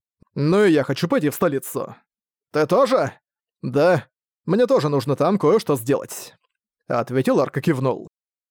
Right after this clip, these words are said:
Итак, группа покинула Каир. Самое время переместиться в другое место, и Арк помнил про обещание повстречать Шамбалу на арене столицы.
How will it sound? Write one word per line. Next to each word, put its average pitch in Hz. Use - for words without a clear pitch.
Итак, 220
группа 202
покинула 151
Каир. 127
Самое 190
время 196
переместиться 139
в 131
другое 135
место, 143
и 131
Арк 196
помнил 160
про 139
обещание 139
повстречать 139
Шамбалу 160
на 143
арене 143
столицы. -